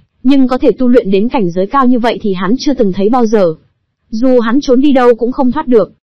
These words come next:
Đại đạo hậu thiên và đại đạo tiên thiên của Giang Bạch Khuê có tổng cộng một trăm linh tám loại, một trăm linh tám bộ công pháp cấp bậc đế tọa. Công pháp tiên thiên thì còn dễ nói, dù sao từ thời Đại Long Hán đến nay,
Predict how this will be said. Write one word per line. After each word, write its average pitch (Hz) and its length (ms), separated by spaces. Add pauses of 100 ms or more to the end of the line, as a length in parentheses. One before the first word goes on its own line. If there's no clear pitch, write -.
(200)
Đại 233 200
đạo 226 160
hậu 233 200
thiên 277 280
và 220 140
đại 185 160
đạo 190 200
tiên 254 180
thiên 247 240
của 214 140
Giang 220 200
Bạch 202 180
Khuê 262 440 (240)
có - 200
tổng 220 180
cộng 208 220
một 208 140
trăm 233 200
linh 226 200
tám 202 200
loại, 262 260 (200)
một 247 200
trăm 269 220
linh 240 200
tám 214 220
bộ 240 200
công 226 160
pháp 302 240
cấp 320 140
bậc - 140
đế 196 240
tọa. 247 240 (480)
Công 269 200
pháp 349 240
tiên 277 180
thiên 247 260
thì 208 120
còn 180 200
dễ 208 140
nói, 220 400 (160)
dù 220 180
sao 277 320
từ 262 120
thời 214 180
Đại 185 160
Long 220 180
Hán 208 240
đến 233 160
nay, 262 280